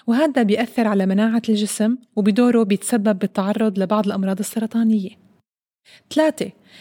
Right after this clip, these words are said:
زيادة فرص الإصابة بالأمراض النفسية والاكتئاب. أربعة، مشاكل بالجهاز الهضمي والتأثير على الشهية والإصابة بالقولون العصبي. خمسة، التأثير على خلايا المخ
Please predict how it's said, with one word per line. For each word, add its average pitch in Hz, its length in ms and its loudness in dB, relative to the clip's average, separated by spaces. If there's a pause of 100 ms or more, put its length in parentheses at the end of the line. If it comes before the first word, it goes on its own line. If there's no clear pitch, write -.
(140)
زيادة 277 440 2
فرص 269 400 -2
الإصابة 233 500 2
بالأمراض 202 500 0
النفسية 233 680 0 (160)
والاكتئاب. 208 600 -2 (1120)
أربعة، 214 340 0 (680)
مشاكل 277 500 2
بالجهاز 208 540 2
الهضمي 180 460 0 (340)
والتأثير 220 640 0
على 202 180 2
الشهية 226 640 0 (160)
والإصابة 240 680 0
بالقولون 202 640 0
العصبي. 190 460 -8 (680)
خمسة، - 420 -2 (500)
التأثير 285 480 0
على 240 260 2
خلايا 233 460 0
المخ 226 400 0